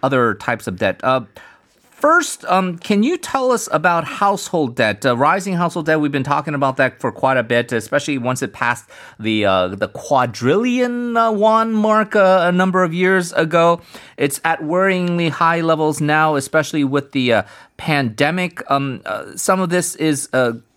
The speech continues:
attributed to the, uh, stock market as well as housing prices as well. And the new trend's given rise to, uh, two Korean phrases,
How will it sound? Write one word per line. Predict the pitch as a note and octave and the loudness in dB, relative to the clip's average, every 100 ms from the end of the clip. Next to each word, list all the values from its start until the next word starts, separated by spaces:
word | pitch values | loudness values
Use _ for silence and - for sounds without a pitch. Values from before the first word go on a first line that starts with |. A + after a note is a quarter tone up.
| - | -8
attributed | - F#3 E3+ D#3 C#3 - | -2 0 2 0 -2 -2
to | E3+ D3 C3+ - - - | 0 0 0 -10 -20 -4
the, | B2 A#2+ A2+ | 0 0 0
uh, | A2+ G2+ | 0 0
stock | - - E3+ - | -4 0 0 0
market | E3 D#3 E3 D#3 | -2 -2 -2 -2
as | C3+ C3+ C#3 | 0 0 0
well | C3+ | 0
as | B2+ A#2+ | 0 -2
housing | - D3 E3 D#3 D3 C3 - - _ | -4 -2 0 0 -2 -4 -10 -20 _
prices | - C#3+ C#3 C3+ A#2+ - | -4 -4 -2 -6 -6 -2
as | B2+ A#2+ A2 | 0 0 -2
well. | G#2+ C3+ C#3 C3+ C3+ - - | -2 2 2 2 -2 -4 -12
And | - A#2+ A2+ | -4 -2 0
the | |
new | A#2 C3 | 0 -2
trend's | B2+ C#3 B2 | 0 -2 0
given | C3 A#2+ | -2 0
rise | A2+ A2+ A2+ - | 2 0 -2 -2
to, | A#2 G#2 | -2 2
uh, | G2+ F#2+ | 2 2
two | - C3 | 0 -6
Korean | - C3 A2+ | -2 -2 -2
phrases, | A2+ G2+ G2 | -2 -4 -8